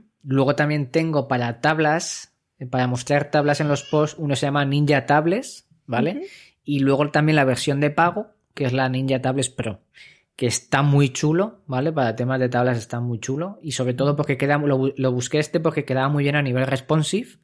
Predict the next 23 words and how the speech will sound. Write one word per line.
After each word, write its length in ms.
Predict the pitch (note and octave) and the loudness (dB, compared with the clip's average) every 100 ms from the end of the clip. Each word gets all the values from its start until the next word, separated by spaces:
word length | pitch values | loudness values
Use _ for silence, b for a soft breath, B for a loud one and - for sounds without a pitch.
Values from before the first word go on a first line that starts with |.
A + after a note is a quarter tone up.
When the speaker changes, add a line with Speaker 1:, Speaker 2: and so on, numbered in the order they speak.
| _ | _
Speaker 1:
y, 640 | D#3+ B2+ B2 A#2+ A#2 A2+ G#2 | 0 2 4 2 -2 -8 -10
y 100 | B2+ | -8
quedaba 220 | B2 A#2+ | -2 0
muy 120 | C3+ C3 | 0 0
guay. 300 | A2 G#2 - _ | -2 -6 -10 _
Speaker 2:
Sí, 200 | - A3+ | -10 -6
es 60 | |
verdad 220 | A3 A3 | -4 -4
que 80 | G3+ | -4
las 160 | G3 - | -6 -6
tablas 320 | G3+ G3 G#3 | -6 -4 -4
en 80 | G#3+ | -4
responsive 540 | G#3 - G3+ - G3+ | -6 -6 -8 -6 -8
muchas 320 | G#3 G3 G3 F#3+ | -8 -8 -8 -10
veces 540 | F#3+ - G#3 G3 G#3 | -10 -12 -10 -8 -8
se 100 | A3+ | -8
van 160 | F3 F3 | -6 0
Speaker 1:
Claro. 320 | D#3 C#3 A#2 | 2 4 0
Speaker 2:
al 40 | |
quite. 180 | A2 - - _ _ _ _ | -6 -12 -20 _ _ _ _
Speaker 1:
Exactamente. 880 | - C3 B2+ C3+ B2 A#2+ A2+ G#2+ A2 - | -2 0 2 -2 -2 -6 -6 -10 -12 -4
Y 140 | C3+ | -4
este 240 | B2+ D3+ | -4 -8